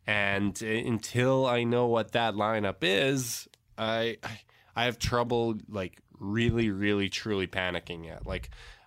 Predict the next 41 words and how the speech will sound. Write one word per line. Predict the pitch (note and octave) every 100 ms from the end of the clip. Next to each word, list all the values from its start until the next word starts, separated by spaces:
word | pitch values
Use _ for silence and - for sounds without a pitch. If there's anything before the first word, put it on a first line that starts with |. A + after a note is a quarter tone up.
| -
I'm | F#2+ F#2+
just | A2 -
sitting | - A2 G#2 G2
here | G2 G2 F#2
laughing | F2+ F2 F2+ G2 G2 A2 G2+
at | F#2+ F#2+
what | F#2 F#2
a | G2
nightmare | G2 F#2+ G#2 G#2 F2 D#2+
this | D#2+ -
is, | E2+ E2+ F#2+ - G2+ E2
but | F2+ F2 E2+ -
at | G#2 F#2+
the | -
same | - G2 F2
time, | F#2 F#2 F2
it, | E2+ F#2
it | G2+
just | G2+ F#2+
doesn't | G#2+ F#2+ F#2
seem | - G2+ F2
bleak, | D#3 F3+ E3 - - - - -
because | B2+ B2+ A#2+
there's | B2+ A#2+
at | B2+
least | C3 C#3 -
that | C3 A2+ G2+
glimmer | G#2 G#2 A#2+ A#2+ A#2+
of | A2+
hope. | - G#2 G2+ - - - - - -
There's | G2+ F#2+
that | - G2 F#2+
hashtag | G2+ A#2 B2 - B2 G#2
soon | - - A2 G2+
that | G2
I | F#2+
can | F#2+ G#2
still | - - G2+
throw | - G#2+ F#2 F#2
out | F2+ E2+
there. | - E2+ E2